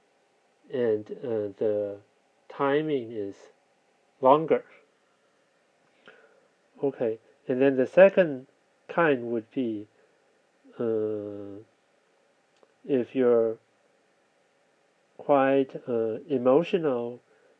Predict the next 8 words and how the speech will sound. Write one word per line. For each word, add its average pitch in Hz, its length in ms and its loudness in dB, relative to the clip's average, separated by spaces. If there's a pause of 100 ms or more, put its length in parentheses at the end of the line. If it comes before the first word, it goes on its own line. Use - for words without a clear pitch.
(140)
and 110 460 -6
you're 117 420 -4
easy 135 460 -2
to 110 600 -8 (960)
get 123 420 2
unhappy, 117 880 -4 (560)
or 123 480 -2 (1300)
you're 113 880 -4